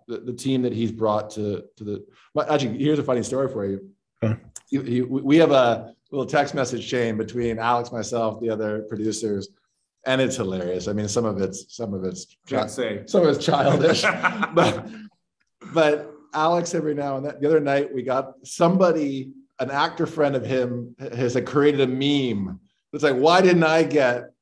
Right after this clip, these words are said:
Speaker 1: a, a Gen Z role?" And, like, he, like, he literally is getting actors mad at him that he, that he didn't reach out to them. And it's just, <laughs> and,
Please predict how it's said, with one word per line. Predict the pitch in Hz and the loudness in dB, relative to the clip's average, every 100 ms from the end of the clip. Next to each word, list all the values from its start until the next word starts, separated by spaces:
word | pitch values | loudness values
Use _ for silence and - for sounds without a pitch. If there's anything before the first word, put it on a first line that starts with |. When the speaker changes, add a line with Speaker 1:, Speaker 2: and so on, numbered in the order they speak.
| _ _ 139 127 127 | _ _ -18 -14 -8
Speaker 1:
a, | 135 - | -8 -4
a | 139 | -2
Gen | 120 147 139 | 4 4 4
Z | 127 139 | 2 2
role?" | 147 139 | 2 2
And, | 151 151 | 2 2
like, | 160 | 2
he, | 160 | 2
like, | 185 175 151 151 165 | -2 -4 -4 -2 -2
he | 175 | 0
literally | 180 185 190 175 156 | 2 2 2 2 2
is | 151 | 0
getting | 165 156 147 | -2 -2 -2
actors | 139 151 - 151 131 131 - | -4 -6 -6 -2 -2 -2 -8
mad | - 147 147 160 | -4 0 2 2
at | 143 | 0
him | 123 113 110 _ _ | 0 -2 -8 _ _
that | 135 | -8
he, | 120 160 | -2 -2
that | 170 147 | 2 2
he | 156 | 4
didn't | 165 156 | 4 2
reach | 147 143 | 0 2
out | 156 160 | 4 2
to | 135 | 0
them. | 131 156 139 113 104 - _ _ _ | 2 4 2 -2 -8 -14 _ _ _
And | - 139 | -10 -6
it's | 135 139 | -6 -4
just, | 151 165 | -4 0
<laughs> | 147 - - - | -2 -2 0 4
and, | 180 - - - | 4 0 -12 -8